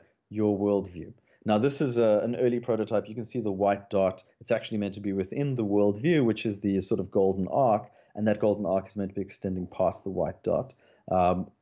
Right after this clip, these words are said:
total work in progress, pre-alpha, you know, give us a, a, a week or two more, and we're gonna get a, an updated trailer out that shows this off in, in far more detail.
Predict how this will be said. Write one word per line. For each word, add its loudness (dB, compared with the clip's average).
total 2
work 0
in -6
progress, 0
pre-alpha, 2
you -2
know, -2
give 2
us -2
a, 0
a, -2
a -2
week 0
or 0
two -2
more, 2
and 0
we're -2
gonna 0
get 2
a, 4
an -4
updated -2
trailer 2
out 0
that -16
shows 0
this -8
off -6
in, -12
in -8
far 0
more -2
detail. -4